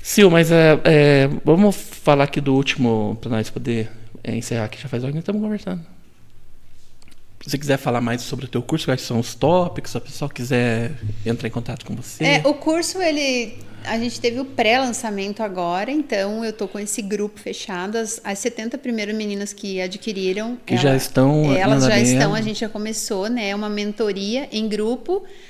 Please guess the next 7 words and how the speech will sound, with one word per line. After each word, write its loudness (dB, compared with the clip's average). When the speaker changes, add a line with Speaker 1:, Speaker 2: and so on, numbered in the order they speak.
Speaker 2:
através -2
de -6
formulários -2
do -2
Google -4
e 0
lives. -4